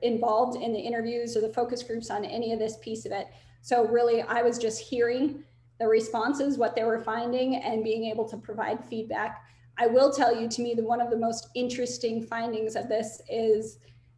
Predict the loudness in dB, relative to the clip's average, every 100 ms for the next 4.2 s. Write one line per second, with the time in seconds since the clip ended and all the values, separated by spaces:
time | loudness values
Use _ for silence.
0 | -6 -2 4 6 6 4 -2 -4 -2 0
1 | 0 2 2 0 2 6 6 4 0 -2
2 | 2 2 2 -2 -4 -4 -2 2 2 0
3 | -10 _ _ _ _ _ -18 -4 -2 0
4 | 0